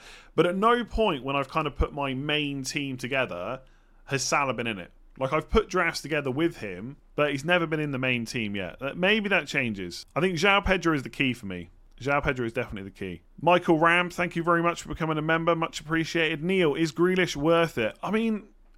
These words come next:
Grealish isn't as exciting as Foden, but his minutes are probably better, aren't they? I mean, Foden could start on the left instead of Grealish, right? It's not, it's not just, uh, the right wing. It's not just central. He could also play on the left. He could even play as a number nine if, uh, Haaland was ever out.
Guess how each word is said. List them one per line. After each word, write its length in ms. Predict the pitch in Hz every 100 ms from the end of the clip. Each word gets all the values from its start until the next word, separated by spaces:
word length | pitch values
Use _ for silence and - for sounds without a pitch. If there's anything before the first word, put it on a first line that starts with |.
| -
Grealish 400 | 202 269 277 226
isn't 200 | 202 196
as 160 | 165 143
exciting 560 | 147 - 175 180 127
as 140 | 107 -
Foden, 360 | 110 95 104
but 100 | 120
his 120 | 120
minutes 340 | 127 202 220 -
are 40 |
probably 260 | 113 104 98
better, 320 | 107 98 113
aren't 160 | 113 104
they? 220 | 170 214 - -
I 60 | 185
mean, 140 | 220
Foden 360 | - 254 277 233
could 200 | - 185
start 260 | - 175
on 80 | 143
the 80 | 139
left 220 | 147 -
instead 200 | 113 123
of 100 | 107
Grealish, 520 | 120 123 92 85 -
right? 240 | 95 110 127
It's 140 | 127
not, 200 | 165 147 - -
it's 100 | -
not 160 | 185 -
just, 340 | 165 156 - - _
uh, 220 | 127 120 117
the 100 | 117
right 260 | 135 131
wing. 300 | - 123 120
It's 140 | 117 151
not 160 | 131
just 260 | 117 139 -
central. 380 | 135 123 - 101
He 100 | 110
could 140 | 143
also 280 | 165 160 143
play 200 | - 131
on 80 | 117
the 80 |
left. 240 | 120 120 -
He 80 | 135
could 100 | 220
even 160 | 220
play 180 | 139 139
as 80 | 117
a 40 |
number 180 | 123 117
nine 340 | 107 131 104
if, 240 | 95 - -
uh, 240 | - 104 101
Haaland 340 | - 127 120
was 140 | 104 98
ever 220 | 90 90
out. 260 | 92 107